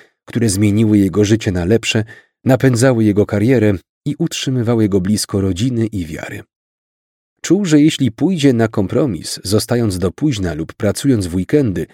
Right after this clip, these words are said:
tylko ten jeden raz, to stoczy się po równi pochyłej. Jak to ujął: „Zdecyduj, za czym się opowiadasz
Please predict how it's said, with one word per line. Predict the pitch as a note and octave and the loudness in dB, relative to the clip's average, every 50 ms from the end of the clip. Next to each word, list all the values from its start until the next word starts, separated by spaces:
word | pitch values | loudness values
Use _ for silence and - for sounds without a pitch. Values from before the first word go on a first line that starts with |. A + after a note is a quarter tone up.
| _ _ - | _ _ -2
tylko | - C#3+ F3+ F3 - - - D3 | 0 0 0 0 0 0 0 -2
ten | C3+ - - A#2 G#2+ G2 | 0 0 0 -2 0 0
jeden | F2+ G2 A#2 G2 G2 F#2+ F2 | 0 0 0 0 0 -4 -4
raz, | F2+ G#2 D#3+ F3+ A#2+ G#2+ - - _ _ _ _ _ - - - - - - | -2 -2 -2 -2 -4 -8 -12 -16 _ _ _ _ _ -20 -20 -20 -16 -6 0
to | B2 A2 G2+ | 2 2 2
stoczy | - - - D#3+ D#3 - - C#3+ B2+ | 2 2 2 0 0 2 0 -2 -2
się | - - A2+ | 0 0 -2
po | A2 - A2 G#2+ | 0 0 0 2
równi | A2+ A#2 G2+ F#2 G2+ F2+ | 2 2 2 0 -2 -6
pochyłej. | - D#2+ E2 - - - A#1+ - - - G#2+ - _ _ _ _ _ _ _ _ _ _ _ _ _ _ - - - - | -6 -8 -12 -12 -12 -14 -12 -12 -12 -12 -14 -16 _ _ _ _ _ _ _ _ _ _ _ _ _ _ -20 -12 -4 0
Jak | A#2 C3+ - | 0 0 2
to | - D#3 | 2 0
ujął: | - G3 F#3+ E3+ D#3+ D#3 C#3+ C3 _ - _ _ _ _ _ _ - | 2 4 4 6 6 6 6 4 _ -8 _ _ _ _ _ _ -4
„Zdecyduj, | G#2+ G2 F#2 A#2+ B2 - - A3 G#3 D#3+ D#3+ F3 F3+ E3+ - - | -2 0 2 0 0 2 2 0 4 4 4 4 4 2 0 0
za | A2 G#2 B2 D3 - | 0 2 2 2 2
czym | - - D3 C#3 | 0 -2 -2 -2
się | - - - - | 0 0 -2 -2
opowiadasz | - A#2 - A#2+ G2 E2 F2 - - - - - - - - - - | -2 -2 0 0 0 0 -2 -6 -6 -8 -10 -8 -8 -10 -10 -12 -16